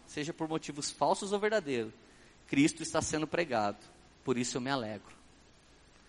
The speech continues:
Eu tô feliz, porque todo mundo que concorda com esse cara, tá indo pra igreja dele falando, "É mesmo,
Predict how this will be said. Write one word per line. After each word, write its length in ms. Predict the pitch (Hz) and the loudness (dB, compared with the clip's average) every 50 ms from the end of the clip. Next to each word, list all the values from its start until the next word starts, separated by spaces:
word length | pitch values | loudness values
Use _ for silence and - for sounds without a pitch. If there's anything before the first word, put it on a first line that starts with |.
| - - - - - - - | -20 -20 -20 -20 -4 2 6
Eu 160 | 214 262 277 | 6 6 6
tô 160 | - - 294 | 4 2 2
feliz, 480 | - - 349 269 226 190 185 180 - - | 4 4 2 0 2 2 0 0 0 -2
porque 240 | - 175 - 208 | -4 -6 -6 -6
todo 300 | - - - 240 254 294 | -4 0 2 2 2 2
mundo 180 | 254 233 233 208 | 2 2 2 2
que 80 | 220 214 | 0 0
concorda 460 | - 214 202 185 - 196 185 185 175 | 4 4 4 6 8 6 6 6 6
com 80 | 170 | 2
esse 160 | 165 - - 139 | 0 0 0 0
cara, 360 | - 160 170 180 175 143 120 - - - - - - - - - - - - - - - - | 4 8 8 8 8 6 4 -2 -8 -20 -20 -20 -20 -20 -20 -20 -20 -20 -20 -20 -20 0 4
tá 160 | - 196 196 | 6 6 8
indo 220 | 208 202 208 202 | 6 4 2 2
pra 160 | 190 - 202 208 | 6 6 8 8
igreja 320 | 185 185 190 185 175 190 | 8 8 6 6 6 4
dele 160 | 156 170 170 | 2 0 0
falando, 260 | 165 - 170 151 147 - | 2 2 0 0 0 2
"É 120 | - 185 214 | 2 2 4
mesmo, 500 | 202 175 151 143 131 117 - - - | 4 2 0 0 -2 -4 -6 -10 -14